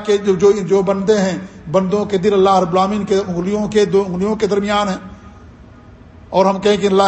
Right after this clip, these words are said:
کی انگلیاں نہیں ہیں، گویا کہ اللہ رب العالمین کچھ اور کہنا چاہ رہا، تعبیر میں غلطی کر دیا۔ نعوذ باللہ، جبکہ اللہ رب العالمین سے کوئی زیادہ فصاحت و بلاغت والا ہو سکتا ہے؟ قرآن اللہ کا کلام ہے، وہی ہے یہ۔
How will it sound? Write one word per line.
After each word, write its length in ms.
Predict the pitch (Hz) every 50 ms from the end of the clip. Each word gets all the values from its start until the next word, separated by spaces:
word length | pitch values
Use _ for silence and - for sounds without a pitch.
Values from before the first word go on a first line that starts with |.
| 190
کی 60 | 185 226
انگلیاں 380 | 196 175 185 190 220 220 214
نہیں 240 | 214 214 214 214 220
ہیں، 100 | 214 214 - - - - - - - - - - - - - - - - - - - - - - - - - - - - - - - - - - - - - - - - - - 147
گویا 200 | 180 185 202 214
کہ 140 | 208 214 208
اللہ 140 | 202 202
رب 200 | 208 208 202 180
العالمین 260 | 185 196 202 202 220 214 190
کچھ 160 | 214 202 202
اور 120 | 202 202 220 208 214
کہنا 240 | 202 214 208 208 202
چاہ 240 | 202 - 196 196
رہا، 120 | 202 202 202
تعبیر 420 | 196 202 202 185 180 180 214 226
میں 100 | 202 220 -
غلطی 280 | 220 208 202 226 233
کر 160 | 226 240 220
دیا۔ 200 | 214 202 226 226 269 - - - - - - -
نعوذ 220 | 190 208 - 202
باللہ، 280 | 180 185 220 214 214 214 247 277 - - - - - - - - - - - -
جبکہ 260 | 151 175 180 165 220
اللہ 240 | 208 190 202 208 202
رب 160 | 190 185 170
العالمین 340 | 180 190 185 190 196 220 208
سے 120 | - 202
کوئی 200 | 196 202 202 185
زیادہ 260 | 185 185 185 185 202 196 190
فصاحت 340 | 180 170 175 175 185 185 202
و 40 |
بلاغت 400 | 190 185 180 180 180 180 208 202 202 - - - - - -
والا 240 | 185 175 180 190 190
ہو 160 | 180 185 208
سکتا 340 | - 214 190 - 226 220 214
ہے؟ 40 | - - - - - - - - - - - - - - - -
قرآن 300 | 170 170 180 190 208 214 226 - - - - -
اللہ 260 | - 170 180 185 180 175
کا 80 | 190 180
کلام 380 | 175 185 175 180 202 220 208
ہے، 60 | 180 - - - - - - - - - - - - - - - - - - - -
وہی 300 | 160 185 208 233 233 220
ہے 60 | 214
یہ۔ 160 | 220 220 214